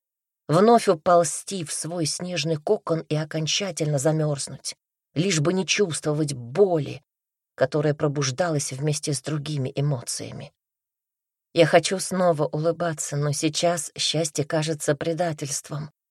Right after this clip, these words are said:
Постоянно вспоминаю о случившемся. «В том, что сделал Марк, нет твоей вины», перебил Тиль. «Ты не могла спасти родителей,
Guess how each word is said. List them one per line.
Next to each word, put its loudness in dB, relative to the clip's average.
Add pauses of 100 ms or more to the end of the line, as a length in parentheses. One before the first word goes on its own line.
(540)
Постоянно 6
вспоминаю 4
о 6
случившемся. 2 (960)
«В -14
том, 4
что 0
сделал 2
Марк, 2
нет 4
твоей 0
вины», 0 (520)
перебил 0
Тиль. -10 (580)
«Ты 4
не 6
могла 8
спасти 0
родителей, -2